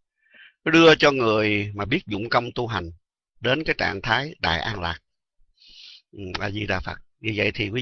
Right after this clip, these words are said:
vị thấy rằng cái ý nghĩa trong cái phần đầu của kinh nó đã có giá trị rồi, phải không? Rõ ràng là nó có giá trị là Đức Như Lai muốn vào trong cái thành Lăng Già, thì đây là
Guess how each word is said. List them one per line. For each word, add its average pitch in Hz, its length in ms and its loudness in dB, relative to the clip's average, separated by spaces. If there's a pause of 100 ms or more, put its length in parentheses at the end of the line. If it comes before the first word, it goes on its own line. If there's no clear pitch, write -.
vị 101 100 -4
thấy 131 280 0
rằng 98 460 -2
cái 123 100 -2
ý 147 160 2
nghĩa 120 500 0 (100)
trong 113 140 -4
cái 127 80 -4
phần 98 180 -6
đầu 95 240 -2
của 107 100 -12
kinh 113 360 -6
nó 123 180 -2
đã 107 300 -4
có 139 120 0
giá 147 160 -2
trị 98 220 -6
rồi, 90 200 -10 (180)
phải 104 140 2
không? 131 160 0 (960)
Rõ 107 200 6
ràng 117 280 8
là 104 160 8
nó 107 140 2
có 151 120 0
giá 160 220 2
trị 107 200 2
là 104 340 4 (1700)
Đức - 240 0
Như 170 160 8
Lai 156 520 8 (640)
muốn 190 200 6 (120)
vào 120 260 10
trong 135 140 0
cái 156 100 -2
thành 98 200 -2
Lăng 113 180 -2
Già, 90 360 0
thì 101 160 0
đây 120 220 6
là 98 280 4